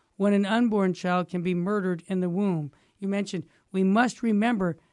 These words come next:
that God is the author of life. Bishop Strickland,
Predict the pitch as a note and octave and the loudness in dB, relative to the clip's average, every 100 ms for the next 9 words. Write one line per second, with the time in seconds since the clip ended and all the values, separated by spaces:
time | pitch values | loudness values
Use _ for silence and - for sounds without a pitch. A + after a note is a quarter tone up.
0 | _ _ G3 F3+ F3+ G#3 B3 A3 F#3 F3 | _ _ -4 -4 -4 0 2 2 0 -6
1 | - F#3+ E3 F#3+ - G3+ F#3+ F3 E3 F3 | -6 -4 -2 -4 -2 0 0 -2 -6 -6
2 | _ - E3 D#3+ D#3 E3 D#3+ C3+ - _ | _ -8 -6 -6 -4 -2 -2 -4 -12 _
3 | _ _ _ - C#4+ - G#3 - B3+ C4+ | _ _ _ 0 2 2 -2 0 2 2
4 | C#4 A#3 | 4 2